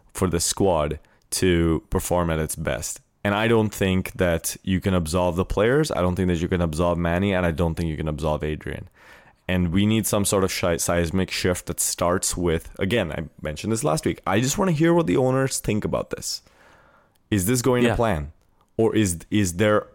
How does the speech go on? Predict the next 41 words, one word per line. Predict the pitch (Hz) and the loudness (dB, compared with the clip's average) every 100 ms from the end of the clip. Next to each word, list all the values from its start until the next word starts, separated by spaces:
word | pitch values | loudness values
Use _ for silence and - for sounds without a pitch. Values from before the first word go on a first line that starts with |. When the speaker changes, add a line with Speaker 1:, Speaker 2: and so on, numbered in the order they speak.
| _ - | _ -4
Speaker 1:
a | 101 95 - | 0 0 -4
very, | 85 101 98 101 95 | -2 2 4 4 2
very | 92 92 95 | 2 2 0
hot | 85 - 90 82 - - - _ _ _ | -2 -2 -2 -2 -8 -20 -20 _ _ _
fire | - - 110 95 82 - - _ _ 95 | -14 -4 0 2 0 -2 -8 _ _ -2
under | 95 87 87 82 78 - _ _ _ | 0 0 2 0 -2 -6 _ _ _
everyone's | 101 87 95 90 87 | -2 0 2 2 0
asses | 78 78 - 82 | -2 -2 -2 -2
on | 80 | -4
the | 65 | -6
Sporting | - 78 76 80 | -6 -6 -6 -8
side? | - - - - _ _ _ _ _ _ _ | -8 -10 -14 -18 _ _ _ _ _ _ _
Like, | 98 90 - - | -2 -2 -4 -4
I, | 107 107 | -2 0
I | 110 | 0
don't | 117 147 | 2 2
hear | 123 175 | 2 2
that. | - - - _ _ - | 0 -4 -18 _ _ -2
You | 120 | 0
know, | 120 | 2
typically, | - 110 170 175 156 | 0 0 0 2 2
at | 139 | 2
least | 151 | 2
you | 156 127 | 4 4
have | 127 | 2
the | 120 | 0
club | 120 110 107 | 0 0 2
president | 107 92 107 113 | 2 2 2 2
or | 92 | 2
the | 92 | 4
owner | 90 92 101 | 4 2 2
coming | 98 95 98 | 0 2 2
out | 98 | 2
and | 92 | 2
making | 90 104 101 | 0 0 -2
sad | - 82 90 | -2 -2 -2
statements | - 92 87 107 92 | 0 0 0 0 0
if | 87 | 0
they're | 85 85 | 2 2
in | |
the | 85 | 0